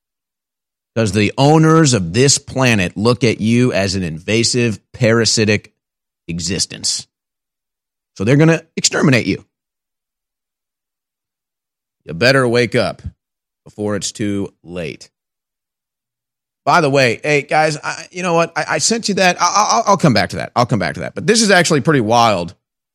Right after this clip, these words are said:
something I found during the break. And if we can find this scientific study, this is, like, whoa level stuff. And it just goes back to the whole thing of, why are we so unhealthy?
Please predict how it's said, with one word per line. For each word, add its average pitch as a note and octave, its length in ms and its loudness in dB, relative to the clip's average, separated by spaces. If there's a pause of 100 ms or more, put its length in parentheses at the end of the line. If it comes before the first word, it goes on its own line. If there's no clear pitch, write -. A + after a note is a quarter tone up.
(400)
something B2 260 -2
I G#2+ 80 0
found A#2+ 320 0
during A#2+ 160 0
the G2+ 80 -2
break. G#2+ 340 0
And G2 80 -4
if F2+ 80 -8
we C3+ 80 0
can B2 140 -2
find B2 240 0
this A2+ 140 -4
scientific G#2+ 480 -4
study, G2+ 320 -4
this A#2 180 -6
is, G2 160 -10
like, D#2+ 400 -12 (880)
whoa A2 720 -2
level F#2+ 280 -4
stuff. - 500 -8 (840)
And F#2+ 440 -2
it E2+ 160 -8
just B2+ 240 -2
goes B2 220 0
back A#2 240 2
to - 80 -8
the G2 100 -4
whole A2+ 160 0
thing A2+ 260 -2
of, F#2+ 280 -2 (1700)
why A2+ 260 4
are G3 80 6
we E3+ 120 4
so D#3+ 320 4
unhealthy? B2+ 680 2